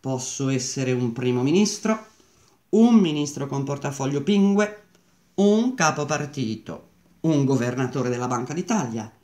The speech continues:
un proprietario di reti televisive o di gruppi editoriali con ambizioni monarchiche o di colpo di Stato, ma anche un presidente di regione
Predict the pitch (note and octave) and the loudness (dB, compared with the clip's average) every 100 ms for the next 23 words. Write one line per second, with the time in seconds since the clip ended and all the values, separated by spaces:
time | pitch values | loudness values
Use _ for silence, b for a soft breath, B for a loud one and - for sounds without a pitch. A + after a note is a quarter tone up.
0 | B B B B - D#4 D4+ A3 G3+ G3 | B B B B 0 4 4 4 2 0
1 | G3+ B3+ B3+ A3 F#3 F#3+ A#3 A3+ E3 D#3 | 0 4 4 4 2 2 2 -2 -2 -2
2 | E3+ G3 G#3+ G#2+ - - - C#3+ C#3 C3+ | 0 2 0 -2 -8 -10 -2 0 2 0
3 | B2+ C#3+ D#3 B2 A#2+ C3+ C#3 C#3+ C3+ C#3+ | 0 0 0 -4 -4 -2 -2 0 2 2
4 | C3+ - B2 B2 C3 C3 B2 - C#3 D3+ | 0 0 2 4 4 2 -2 -4 -2 0
5 | C#3+ B2+ B2+ B2+ C3+ C3+ C3 C#3+ - C3+ | 0 0 0 0 0 0 -4 -10 -6 -8
6 | - C3+ B2+ B2 C3+ B2+ C3 C3+ C3 - | -4 -4 -4 -2 -2 -2 -4 -6 -4 0
7 | F3+ - A2 b b b b b b b | 0 -2 -10 b b b b b b b
8 | - G#3 F#3+ F3+ E3+ D#3+ D#3+ D#3 C#3+ C#3 | 0 4 6 6 4 2 0 -2 -4 -4
9 | C#3+ C3+ C3 B2+ E3+ G3 B3+ F3+ B2+ - | 0 0 0 0 2 4 4 2 0 -8